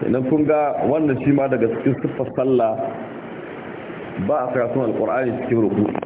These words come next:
Aya duk da take gajeruwa, ba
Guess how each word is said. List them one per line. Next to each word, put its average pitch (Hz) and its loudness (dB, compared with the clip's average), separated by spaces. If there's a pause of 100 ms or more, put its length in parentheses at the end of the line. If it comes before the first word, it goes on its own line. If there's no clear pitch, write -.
(1800)
Aya 131 0 (240)
duk 143 4
da - -
take 123 2
gajeruwa, 110 4 (1500)
ba 131 2